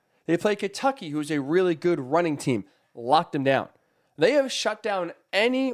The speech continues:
rushing attack they have seen this season. The one team that gave them trouble was who?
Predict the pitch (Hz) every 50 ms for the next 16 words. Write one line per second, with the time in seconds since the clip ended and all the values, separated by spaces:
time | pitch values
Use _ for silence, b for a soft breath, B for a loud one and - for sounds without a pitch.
0 | - - 151 143 139 147 170 180 202 - - 202 196 180 - 143 147 - - -
1 | 165 160 165 165 - _ - 151 139 127 120 - - - 160 147 147 143 143 139
2 | - _ 127 120 123 120 - - 113 104 - - _ _ _ _ _ _ _ _
3 | _ _ _ _ _ _ _ _ - - 185 185 190 226 254 285 - 254 254 240
4 | 208 170 196 220 247 254 220 - 214 220 214 208 202 190 - _ - 160 160 -
5 | - 170 123 90